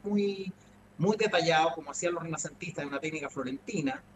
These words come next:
Por eso tú ves que Botticelli, Rafael, los pintores flamencos, eh, Leonardo da Vinci, Miguel Ángel, dibujaban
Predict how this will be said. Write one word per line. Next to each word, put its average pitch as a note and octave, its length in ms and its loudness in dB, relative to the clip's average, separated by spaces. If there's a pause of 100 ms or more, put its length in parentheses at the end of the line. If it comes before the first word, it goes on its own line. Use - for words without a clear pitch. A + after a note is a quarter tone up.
(680)
Por C#3 140 2
eso F3+ 180 0
tú F3 160 -2
ves E3+ 220 6
que D#3+ 140 0
Botticelli, D#3 840 0
Rafael, C#3+ 1300 -4
los B2+ 180 -6
pintores C#3 340 -10
flamencos, C#3 880 -2 (100)
eh, A#2 500 -6 (180)
Leonardo C#3 320 0
da B2+ 100 4
Vinci, E3 380 2
Miguel C3+ 180 4
Ángel, E3 300 2
dibujaban G3 500 2